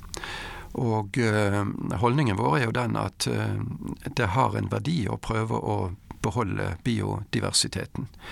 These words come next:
og at det er skadelig om man nå reduserer,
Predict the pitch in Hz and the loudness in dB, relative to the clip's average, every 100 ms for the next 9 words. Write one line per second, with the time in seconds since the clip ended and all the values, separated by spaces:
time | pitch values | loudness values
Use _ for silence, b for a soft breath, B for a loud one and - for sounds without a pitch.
0 | B B B B - 127 110 107 117 107 | B B B B -2 2 2 2 0 0
1 | 107 - - - - 110 117 123 127 117 | 4 4 4 0 0 4 4 4 0 0
2 | 107 104 - - 127 107 101 101 107 113 | 0 -2 -6 -4 0 2 2 2 2 2
3 | 104 110 107 104 - 123 101 90 | 2 0 2 6 6 6 -2 -4